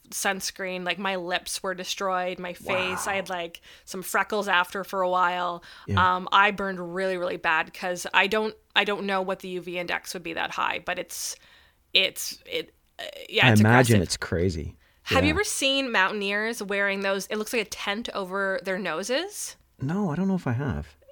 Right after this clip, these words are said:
Speaker 1: Yeah, I'll have to send you a picture after. Someone actually
Speaker 2: Okay.
Speaker 1: gave me one 'cause my nose was so, so <laughs> bur-,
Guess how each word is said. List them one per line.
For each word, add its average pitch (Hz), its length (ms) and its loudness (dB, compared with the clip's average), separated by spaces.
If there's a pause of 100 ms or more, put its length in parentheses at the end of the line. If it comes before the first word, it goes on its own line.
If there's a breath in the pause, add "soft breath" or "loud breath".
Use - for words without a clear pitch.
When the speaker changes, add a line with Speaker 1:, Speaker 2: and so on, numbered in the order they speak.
(140)
Speaker 1:
Yeah, 220 180 2
I'll 196 60 6
have 214 100 0
to 262 80 0
send 240 240 -2
you 214 80 2
a 196 40 -4
picture 196 340 -6
after. 175 320 0
Someone 226 240 0
actually 240 240 0
Speaker 2:
Okay. 214 100 -4
Speaker 1:
gave 196 160 0
me 202 120 -4
one 185 160 -2
'cause - 120 -12
my 190 140 -2
nose 185 400 -4
was 196 140 -8
so, 190 580 -4
so 202 280 -6
<laughs> 202 60 -10
bur-, 277 80 0